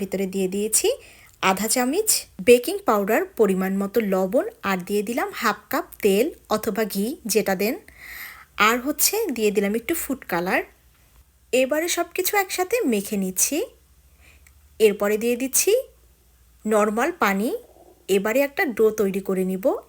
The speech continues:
এই ডোটা কিন্তু মসৃণ হবে না, এভাবে আস্তে আস্তে মেখে নিতে হবে, তবে রুটির ডোর মতো অতটা মসৃণ করা যাবে না।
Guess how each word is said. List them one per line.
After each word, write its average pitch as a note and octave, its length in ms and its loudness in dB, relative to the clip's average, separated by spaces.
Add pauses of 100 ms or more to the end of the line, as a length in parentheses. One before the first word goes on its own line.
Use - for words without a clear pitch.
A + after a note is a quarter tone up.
এই A3 120 4
ডোটা B3 280 -2
কিন্তু E4 180 -6 (120)
মসৃণ G#3 360 0 (100)
হবে F#3+ 260 -2
না, B3+ 60 -2 (520)
এভাবে A3+ 220 2 (180)
আস্তে - 280 0
আস্তে - 200 -2 (200)
মেখে G#3+ 280 -2
নিতে G3 240 -4
হবে, A3+ 200 0 (220)
তবে G#3 240 2
রুটির A#3+ 320 -2
ডোর A#3 200 6
মতো B3 160 -4 (160)
অতটা G#3+ 240 -2 (100)
মসৃণ G3 300 0 (100)
করা F3+ 220 -2
যাবে F3+ 260 -2
না। A#3 60 -2